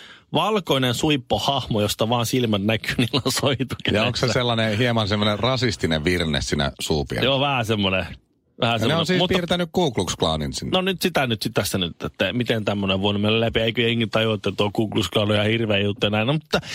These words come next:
Speaker 1: tuossa kyseessä on viljonkka, jolla on valkoinen hattu päässä.
Speaker 2: Niin.
Speaker 1: Ja tuommoinen soihtu kädessä, jolla kyse on tiernapoika tämmöistä näytelmästä, että ne pimeä
Speaker 2: Valoa pimeyteen.
Speaker 1: Niin, just näin.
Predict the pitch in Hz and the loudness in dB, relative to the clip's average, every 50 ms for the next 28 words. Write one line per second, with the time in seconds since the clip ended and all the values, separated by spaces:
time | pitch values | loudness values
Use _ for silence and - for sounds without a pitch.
0 | - - - - - 208 220 - - 175 - 220 208 - 208 196 165 - 165 143 | -6 -6 -4 0 0 0 2 0 0 0 0 0 2 2 2 0 0 0 0 0
1 | 147 147 165 170 165 151 139 127 127 123 120 - 127 117 113 113 113 117 113 113 | 2 2 2 2 2 2 2 2 2 0 0 0 0 2 2 2 2 2 2 2
2 | 123 135 135 127 - - 104 101 98 104 101 - - 101 - 98 85 76 78 - | 2 0 0 0 0 0 0 2 2 0 0 -2 -4 -4 -2 -2 -2 -2 -2 -4
3 | - - - - - - _ _ _ _ _ _ _ - - 90 80 - - _ | -4 -6 -6 -8 -10 -16 _ _ _ _ _ _ _ -2 -2 -2 -2 -4 -6 _
4 | - 123 113 - 127 113 113 110 104 104 104 98 - 127 120 107 - - 101 - | -2 -2 0 0 0 2 2 0 0 0 0 0 0 0 0 -2 -4 -4 -2 0
5 | 104 98 95 95 - - - 92 92 95 95 98 90 85 - - - - - - | 0 0 0 0 0 0 0 2 2 2 2 0 -2 -4 -6 -12 -16 -18 -18 -16
6 | - - - - - - - - 123 131 123 110 - 131 123 120 110 101 90 85 | -16 -18 -18 -18 -8 -4 -2 0 0 0 0 0 0 0 0 0 0 -2 -2 -2
7 | - 90 85 80 - 90 - - - 98 92 90 90 90 - - - - - 101 | -2 -2 -2 -2 -2 -4 -2 -2 -2 -2 0 0 -2 -2 -2 -4 -4 -4 -4 -2
8 | 101 95 90 87 - 82 82 80 85 - - 92 87 - - 98 101 104 101 - | -2 -2 0 -2 -2 -2 -2 -2 -4 -2 -2 -4 -2 -2 -2 -2 0 -2 -2 0
9 | 123 117 113 135 147 143 135 127 123 113 - - 117 107 95 82 71 71 - - | 0 0 2 0 0 2 0 0 0 0 0 0 0 0 0 0 -2 -4 -4 -2
10 | - 156 151 139 127 123 139 135 - - - 120 90 | 0 0 2 2 2 2 0 0 -2 -2 -2 -2 -2